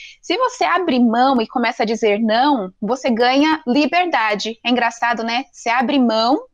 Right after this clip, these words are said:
das coisas, você inclusive perde um pouco do controle e com isso você ganha controle e liberdade,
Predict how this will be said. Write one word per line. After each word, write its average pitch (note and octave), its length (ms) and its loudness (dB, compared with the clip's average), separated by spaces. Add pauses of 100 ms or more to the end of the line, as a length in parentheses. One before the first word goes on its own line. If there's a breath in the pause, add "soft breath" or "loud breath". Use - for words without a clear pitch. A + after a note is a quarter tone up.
das A#3 220 -2
coisas, A#3+ 680 -2
você - 240 -4
inclusive A#3 380 -2
perde C4+ 320 -2
um F#4 60 -6
pouco B3 280 -2
do A#3 100 0
controle A#3 680 -2 (240 soft breath)
e A#3+ 80 -2
com C4 160 -2
isso C4 200 -2
você B3+ 220 -4
ganha B3 500 0 (220)
controle B3+ 600 2
e A#3+ 80 0
liberdade, A3 720 -2